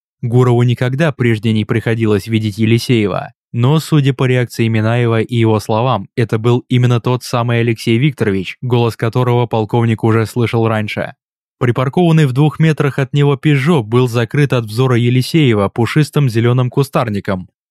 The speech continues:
и начальник С Б Местарджа не обратил на него никакого внимания. Зато очень придирчиво осмотрел двор, миновав металлические ворота.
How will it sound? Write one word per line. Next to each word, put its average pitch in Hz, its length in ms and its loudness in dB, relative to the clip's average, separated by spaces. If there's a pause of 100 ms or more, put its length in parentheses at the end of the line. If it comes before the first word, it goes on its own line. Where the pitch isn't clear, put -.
и 131 80 2
начальник 113 560 0
С 107 140 0
Б 113 140 0
Местарджа 110 600 -2
не 101 140 0
обратил 110 480 0
на 135 60 4
него 127 300 4
никакого 123 560 0
внимания. 120 640 -2 (540)
Зато 120 540 0
очень 151 380 2
придирчиво 143 640 0
осмотрел 135 460 -2
двор, 135 360 2
миновав 104 460 0
металлические 113 720 -2
ворота. 113 480 -2